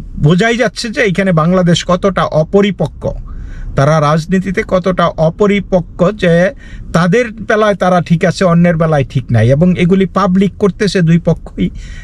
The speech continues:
এই, এই, এই জিনিসটা তারা সরকারি পর্যায়ে, রাষ্ট্রীয় পর্যায়ে টেনে নেওয়া, এটা কতটুকু দূরদর্শিতা, আহ, দেখিয়েছে তারা, এটা পরে বোঝা যাবে।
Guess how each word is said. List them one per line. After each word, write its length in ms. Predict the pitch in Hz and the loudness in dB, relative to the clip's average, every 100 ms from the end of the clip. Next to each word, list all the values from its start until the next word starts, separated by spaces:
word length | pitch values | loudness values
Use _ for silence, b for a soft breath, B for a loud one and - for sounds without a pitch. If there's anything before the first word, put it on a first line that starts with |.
| - | -2
এই, 180 | 175 175 | 0 2
এই, 380 | - 175 170 - - - - - 185 | 2 0 0 -4 -14 -16 -14 -4 0
এই 160 | 190 | 2
জিনিসটা 540 | 156 185 196 - 214 185 | 4 4 2 0 -2 0
তারা 220 | 180 170 | 0 0
সরকারি 520 | - 175 180 208 202 | 0 -2 0 0 0
পর্যায়ে, 400 | 202 185 175 151 | 0 0 2 2
রাষ্ট্রীয় 560 | 135 165 - 214 208 202 | 2 -2 -2 0 2 2
পর্যায়ে 440 | 202 185 196 190 | 0 2 0 0
টেনে 300 | 175 190 190 | 0 2 4
নেওয়া, 320 | 185 180 170 B B B 156 | 4 2 0 B B B -2
এটা 220 | 160 165 | 0 0
কতটুকু 680 | 175 175 202 202 185 208 180 | 0 2 2 0 2 2 2
দূরদর্শিতা, 920 | 156 185 185 175 - 190 196 180 165 B B B B B - | 2 2 2 0 0 -2 2 2 0 B B B B B -2
আহ, 240 | 165 156 | 0 2
দেখিয়েছে 540 | 135 160 202 202 202 | 0 0 2 0 0
তারা, 300 | 190 208 285 | -2 -2 -2
এটা 320 | 170 175 156 139 - - | -2 2 0 0 -8 -2
পরে 220 | 165 165 | 2 2
বোঝা 260 | 139 131 127 | 2 0 0
যাবে। 280 | 107 - | -2 -8